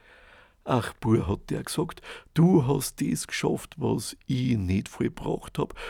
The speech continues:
Du hast dich nicht umdreht. Und so, so hast du uns alle erlöst." War dieser Freude. All die Menschen, die Steiner gewesen sind,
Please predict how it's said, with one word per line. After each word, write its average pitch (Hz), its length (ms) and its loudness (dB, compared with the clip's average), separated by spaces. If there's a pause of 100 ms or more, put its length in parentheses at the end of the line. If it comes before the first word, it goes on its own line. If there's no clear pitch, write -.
(180)
Du 156 420 6
hast - 360 4
dich 135 100 2
nicht 131 200 0
umdreht. 131 680 -4 (240)
Und 113 220 2
so, - 320 -2 (240)
so 104 300 2
hast - 280 0
du - 60 0
uns 95 180 -2
alle 95 340 2
erlöst." - 540 -4 (440)
War 90 240 0
dieser 117 400 -4
Freude. - 380 -8 (1120)
All 127 260 6
die 147 160 0
Menschen, 110 560 -2 (460)
die 104 100 2
Steiner 104 380 -2
gewesen 107 260 0
sind, - 320 -6